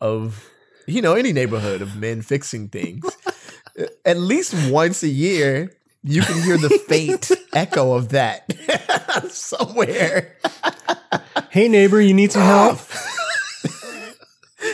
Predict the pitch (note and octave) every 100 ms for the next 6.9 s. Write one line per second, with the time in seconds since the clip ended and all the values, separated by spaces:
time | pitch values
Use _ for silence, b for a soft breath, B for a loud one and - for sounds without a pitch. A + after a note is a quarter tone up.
0 | - - E3+ - C3+ C3+ B2+ B2+ B2 A#2+
1 | A2 - A#2 A2 A2+ - _ b b b
2 | b b b b b b b - D3+ E3+
3 | F3+ D#3+ D3+ C3+ D#3+ D#3+ D3+ D3 D3+ C3
4 | A#2 C3 C3 B2+ C3+ A2 - - A2+ G#2
5 | F#2+ G2 b b b b _ - A#2+ A#2
6 | - C#3 C#3+ B2+ A#2 A#2 G2+ F#2+ -